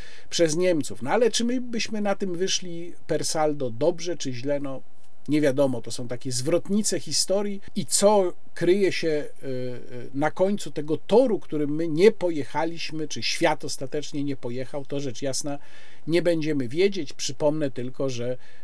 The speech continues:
e, e, von Stauffenberg, no, nie doczekał już nawet następnego dnia, ponieważ, e,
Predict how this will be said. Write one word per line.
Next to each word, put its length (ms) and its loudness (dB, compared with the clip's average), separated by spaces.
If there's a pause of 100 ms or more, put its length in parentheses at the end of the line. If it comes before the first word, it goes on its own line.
(100)
e, 40 -4
e, 340 -2 (800)
von 180 2
Stauffenberg, 760 0
no, 100 0
nie 140 2
doczekał 500 2
już 180 -4
nawet 280 -2
następnego 600 -2
dnia, 280 2
ponieważ, 640 -4
e, 60 -4